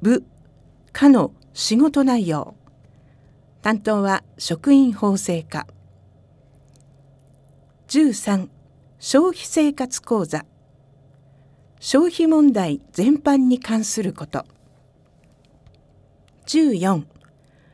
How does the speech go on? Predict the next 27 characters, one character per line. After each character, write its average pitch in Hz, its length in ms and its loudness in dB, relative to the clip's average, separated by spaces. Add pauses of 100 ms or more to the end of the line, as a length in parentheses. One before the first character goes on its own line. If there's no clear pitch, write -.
(280)
あ 208 100 2
な 359 180 0
た 320 160 0
の 185 160 0
国 294 340 2
民 294 220 8
年 240 200 2
金。 147 320 -8 (1300)
国 214 320 0
民 339 200 2
年 302 220 6
金 277 220 4
制 247 280 0
度 165 100 -4
の 147 140 -6
説 160 340 -8
明。 170 380 -2 (2000)
十 285 300 2
五、 190 300 -4 (720)
マ 190 180 0
イ 320 80 2
ナ 330 160 0
ン 302 100 4
バ 269 200 2
ー - 40 -2
制 233 240 -2
度。 135 160 -8